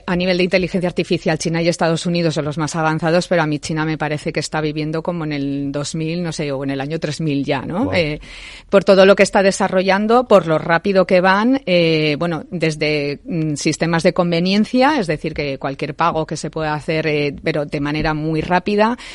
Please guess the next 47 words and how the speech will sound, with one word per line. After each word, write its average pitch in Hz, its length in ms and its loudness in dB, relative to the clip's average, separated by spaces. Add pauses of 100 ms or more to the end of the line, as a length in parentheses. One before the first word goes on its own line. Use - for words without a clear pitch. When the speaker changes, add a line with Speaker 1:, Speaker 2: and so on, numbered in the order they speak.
(280)
Speaker 1:
por 170 220 4
todo 165 260 0
el 165 60 0
desarrollo 165 560 0
de 151 80 0
robótica 147 560 -2
que 143 140 -4
tienen, 196 580 -2
porque 156 280 -4
lo 151 120 -4
implantan, 156 640 0
eh, 151 360 0
rapidísimo 185 840 0 (340)
y, 156 640 2
y 151 360 0
vemos 156 320 -2
que 202 80 0
además, 170 340 -2
eh, 190 140 -4 (120)
ya 160 200 0
son 190 240 -4
experiencias 170 560 -2
que 180 100 -2
son 147 220 -8
prácticas, - 560 -4
es 143 100 -10
decir, 151 260 -8
que 151 100 -6
tú 156 100 -4
ya 151 180 -4
puedes 156 360 -2
ir 160 120 0
a 156 80 2
un 156 140 0
supermercado 160 580 -2
e 180 60 0
incluso 165 440 -4
tener, 160 380 -4
los 165 160 -4
promotores 160 580 -4
los 180 160 -6
están 156 220 -6
sustituyendo 160 720 -6
también 143 340 -4
por, 139 340 -6
por 143 200 -8
bots. 185 380 -2